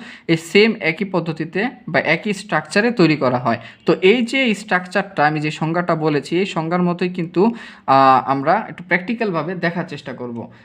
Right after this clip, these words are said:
তো এখানে দেখুন যে আমি একটি ক্যাপাসিটর খুলেছি, তো এই ক্যাপাসিটরটি খোলার পর আমরা এরকম পেয়েছি। তো এখন এই সংজ্ঞার সাথে আমরা একটু মিলিয়ে দেখি যে আসলে ক্যাপাসিটরের সংজ্ঞাটা ঠিক আছে কিনা বা স্ট্রাকচারটা।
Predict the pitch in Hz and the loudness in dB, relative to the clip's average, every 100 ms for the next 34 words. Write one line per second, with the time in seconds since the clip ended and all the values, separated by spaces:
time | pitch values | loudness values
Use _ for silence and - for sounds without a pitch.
0 | _ - 180 247 240 196 196 208 175 180 | _ 0 2 4 2 0 0 0 0 2
1 | 160 160 190 175 214 160 151 151 175 190 | 4 4 4 0 -2 -6 -10 -4 -2 -2
2 | 190 185 175 170 143 - 226 127 - - | -6 -8 -4 -2 -4 -4 -8 -4 -2 0
3 | 175 214 - 202 208 208 202 196 - 165 | 0 0 0 -2 -2 -2 -4 -6 -2 0
4 | 220 - - - - _ - 175 196 185 | 0 -4 -18 -20 -20 _ 2 4 4 2
5 | 156 214 - 143 139 156 - 160 170 190 | 0 0 -4 -2 0 0 -2 -2 -2 -2
6 | 254 - - _ 170 143 - 117 117 - | -4 -8 -20 _ 2 2 0 -6 -8 -20
7 | _ 175 185 196 240 233 226 196 220 233 | _ 2 2 4 2 2 2 0 0 -2
8 | 233 226 185 180 180 170 196 202 170 - | -2 0 0 2 2 4 4 2 0 -2
9 | 170 185 156 156 160 170 180 175 180 175 | -4 0 0 0 -4 -4 -6 -6 -6 -6
10 | 170 - 175 190 180 180 160 139 131 135 | -6 -2 -2 -2 -4 -8 -6 -6 -8 -6
11 | 147 139 139 - 156 - 156 - 151 | -4 -2 -4 -2 -2 -2 -8 -2 -4